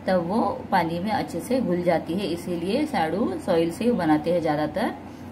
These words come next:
तो it is the whitish in color, it is used for making statues and idols, मूर्तियाँ,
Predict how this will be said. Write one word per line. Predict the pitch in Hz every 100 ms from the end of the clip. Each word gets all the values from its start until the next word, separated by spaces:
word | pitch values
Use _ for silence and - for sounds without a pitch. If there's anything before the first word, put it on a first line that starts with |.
| -
तो |
it | - 247 349
is | - 190 185 302 - - - 160
the | 202 196 247 - - - - - - - - - - - -
whitish | 196 185 208 196 254 - 202
in | 190 185 226
color, | 190 170 190 330 - - -
it | 247 294 240 196
is | 156 156 214
used | 185 220 - - 226
for | 175 170
making | 175 165 208 214 302
statues | - 180 - - 208 262
and | - 160 151 180 233 233 160 156
idols, | 151 202 202 151 123 - - 185
मूर्तियाँ, | 220 226 220 165 135 - -